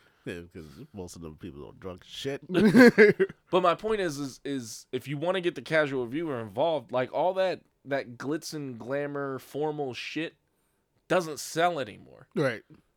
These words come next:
Speaker 2: It just doesn't. To the, to the eighteen to thirty-five demographic that's so important to you,
Speaker 1: Right.
Speaker 2: it's not selling. Like,
Speaker 1: Yeah, because you also
Speaker 2: the most successful things involving celebrities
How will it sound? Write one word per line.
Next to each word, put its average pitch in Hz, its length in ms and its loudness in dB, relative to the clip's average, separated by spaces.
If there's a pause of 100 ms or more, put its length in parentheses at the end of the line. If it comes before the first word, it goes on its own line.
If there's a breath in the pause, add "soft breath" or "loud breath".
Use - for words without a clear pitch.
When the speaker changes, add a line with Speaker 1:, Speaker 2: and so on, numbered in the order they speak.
(280)
Speaker 2:
It 143 80 -8
just 123 320 -10
doesn't. 120 360 0
To 135 120 -6
the, 127 120 -8
to 135 200 -8
the 127 180 -4 (720)
eighteen 160 400 -4
to 151 80 -6
thirty-five 139 480 -4
demographic 127 500 -2
that's 101 220 -8
so 127 240 -2
important 123 480 -10
to - 80 -18
you, 143 240 -14 (100)
Speaker 1:
Right. 123 280 -4 (640)
Speaker 2:
it's - 200 -16
not 131 180 -10
selling. 110 480 -6
Like, 110 280 -12 (1600 loud breath)
Speaker 1:
Yeah, 139 140 -2
because 135 280 -6
you 147 140 -2
also 131 720 -4 (140)
Speaker 2:
the 143 120 -4
most 165 240 0
successful 160 460 -8
things 139 320 -8
involving 117 500 -4
celebrities 107 760 -8